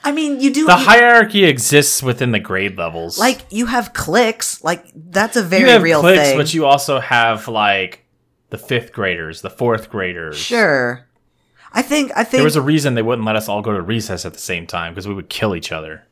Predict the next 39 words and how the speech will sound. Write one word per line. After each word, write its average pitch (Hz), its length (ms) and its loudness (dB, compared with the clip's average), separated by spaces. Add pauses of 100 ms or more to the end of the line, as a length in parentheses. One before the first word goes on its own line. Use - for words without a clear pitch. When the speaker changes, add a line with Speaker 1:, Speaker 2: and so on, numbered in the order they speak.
(140)
Speaker 1:
No, 135 480 -6
it 170 40 -16
was 175 160 -12
because 185 380 -8
that's, 175 460 -4 (140)
that's 170 200 -12
so - 240 -4
many 175 200 -6
damn 151 380 -4
Speaker 2:
We 135 180 4
would 139 180 8
Speaker 1:
kids. - 120 -8
Speaker 2:
kill 160 360 2
each 131 260 0
other. 127 440 4
Speaker 1:
<laughs> 113 80 -2
Okay, 190 460 -6
all 185 160 -4
right, 165 260 0
whatever. 139 540 -2 (1200)
See, 226 340 0
Hey 285 280 0
Arnold, 214 460 2
that 170 140 4
was 175 100 -4
totally 165 340 0
fine 120 300 -4
to 104 60 -12
me. 90 320 -18
I 139 60 -2
thought 151 240 0
Hey 180 180 -6
Arnold 170 340 -4
did 147 120 -2
it 135 120 -10
totally, 156 440 -6
totally, 143 420 -6
totally 127 320 -8
fine. 92 420 -8